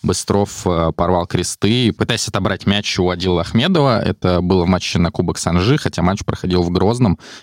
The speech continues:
и там даже было, э, был баннер, э, «Чечня приветствует чемпионов России две тысячи десять».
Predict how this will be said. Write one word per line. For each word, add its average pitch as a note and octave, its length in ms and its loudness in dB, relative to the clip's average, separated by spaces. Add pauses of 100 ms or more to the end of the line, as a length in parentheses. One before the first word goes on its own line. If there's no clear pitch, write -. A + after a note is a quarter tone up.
и F2 60 -2
там E2+ 200 -2
даже E2+ 380 0
было, E2+ 680 0 (380)
э, F2 140 2
был F2+ 160 2
баннер, F#2+ 500 2 (140)
э, E2+ 240 -2
«Чечня - 440 0
приветствует E2+ 540 0
чемпионов E2+ 480 -2
России E2+ 300 -4
две E2 180 0
тысячи - 320 -4
десять». - 500 -6